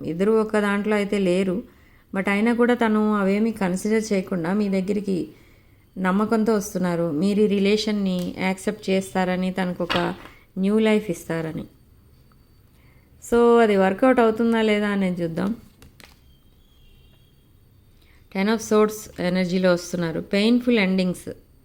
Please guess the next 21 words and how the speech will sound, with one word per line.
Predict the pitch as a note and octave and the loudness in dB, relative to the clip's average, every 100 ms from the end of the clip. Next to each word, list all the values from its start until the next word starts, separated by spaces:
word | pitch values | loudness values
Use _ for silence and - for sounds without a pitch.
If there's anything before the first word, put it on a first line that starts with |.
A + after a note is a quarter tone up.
| - - - | -20 -14 -6
చూసారు | G3+ G#3 F#3+ E3 | -6 -2 -2 -2
మీ | E3+ | -4
పర్సన్. | E3+ E3+ E3 E3+ | -2 -2 -2 -2
మీ, | E3+ E3 C#3 | -2 -4 -4
తన | F3+ E3+ | -4 -2
లైఫ్లో | E3+ E3+ F3+ - F#3+ G#3+ - - - - - _ - | -2 -2 -2 -6 -6 -6 -12 -20 -20 -20 -20 _ -12
ఒక | E3+ - E3+ E3 D#3+ E3+ - _ _ _ _ _ _ _ _ - _ _ _ _ _ - | -8 -4 -4 -4 -6 -10 -12 _ _ _ _ _ _ _ _ -20 _ _ _ _ _ -2
ఫెయిల్యూర్ | G3+ G#3+ A#3+ G#3+ | 0 4 4 4
అయితే | G#3 G3+ G3 | 2 -2 -2
చూసారు, | F3 E3+ E3+ D#3+ D#3+ - | -4 -4 -4 -4 -4 -4
బిట్రేయల్‌కి | F3+ F#3+ - G#3+ G#3+ G#3+ | -4 -4 0 2 2 2
గురయ్యారు. | F#3 F3+ F3 E3 D#3+ E3+ | -2 0 2 2 -2 -6
So, | - F#3+ F#3 F3+ F#3 - - - _ _ _ _ _ _ _ _ _ | -4 -2 0 -2 -4 -10 -20 -20 _ _ _ _ _ _ _ _ _
మీరు | G3 G#3 A#3+ | -4 2 4
ఎలా | A3+ A3+ A3+ | 4 4 2
ఉంటారు | A3+ A3 G#3+ | 2 2 2
అనేది | G#3 G3+ G3 G3+ A#3 G#3 G#3 B3 - - - _ _ - | 2 0 0 2 2 2 -2 -6 -14 -20 -20 _ _ -14
డౌట్‌ఫుల్‌గా | E3+ F#3 G#3 G#3+ G3+ F#3+ G#3+ G#3+ G3+ G3+ - | -2 0 0 -2 -2 0 2 0 -2 -6 -6
ఉంది | F3+ G3+ G3 | -2 0 0
తనకి. | F3 E3+ D3+ | -2 -2 -4
So, | - A#3 A#3 | 0 2 4